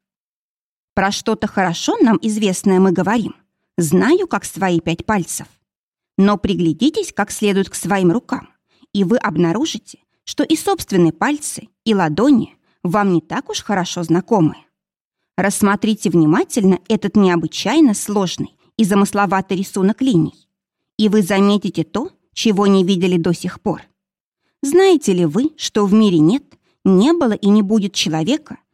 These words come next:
с точно таким же рисунком линий, формой пальцев и ладони? Ваши руки не похожи на руки других людей, потому что ваша личность неповторима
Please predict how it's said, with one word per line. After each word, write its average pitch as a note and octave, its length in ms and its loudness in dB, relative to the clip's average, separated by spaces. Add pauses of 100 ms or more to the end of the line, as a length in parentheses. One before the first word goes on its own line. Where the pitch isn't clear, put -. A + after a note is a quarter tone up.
(180)
с - 120 -20
точно A3+ 380 0
таким G#3+ 440 -2
же G3+ 120 0
рисунком G3 600 0
линий, A#3+ 500 2 (160)
формой G#3 460 0
пальцев B3+ 520 -6 (200)
и G3+ 100 -4
ладони? F#3 520 0 (800)
Ваши F#3+ 480 -4
руки A#3+ 300 -4
не G3 160 4
похожи G#3 560 -2
на E3+ 160 2
руки D4 240 0
других F#3 440 -2
людей, - 460 -8 (440)
потому G3 380 0
что G3+ 220 -4
ваша G3+ 300 -2
личность G3+ 440 -2
неповторима G3 760 0